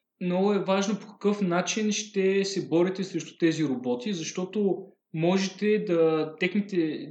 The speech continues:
части могат да бъдат скрапвани и съответно да си крафтвате оръжия с тях и брони.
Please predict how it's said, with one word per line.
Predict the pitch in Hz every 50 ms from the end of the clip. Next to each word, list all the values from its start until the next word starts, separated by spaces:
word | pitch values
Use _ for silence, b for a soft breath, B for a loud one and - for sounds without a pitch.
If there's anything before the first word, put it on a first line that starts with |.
| 147 -
части | - 170 160 160 160 - - 220 233 254 254 -
могат | 196 190 185 180
да | 180 170
бъдат | 165 180 185 185
скрапвани | - - - 165 170 170 - - 151 156 156 175 208 233 233 233
и | 202 175
съответно | - - 156 147 - 175 180 175 208 202
да | 185 180
си | 175 - - - 196 196 196 196 196 196 190 - - _ _ _ _ -
крафтвате | 170 170 170 170 - 202 - - 196
оръжия | 180 156 151 156 160 139 131 123 107 104 -
с | - - - - -
тях | - - 156 165 - -
и | 170 151 127
брони. | 135 147 151 143 120 104 101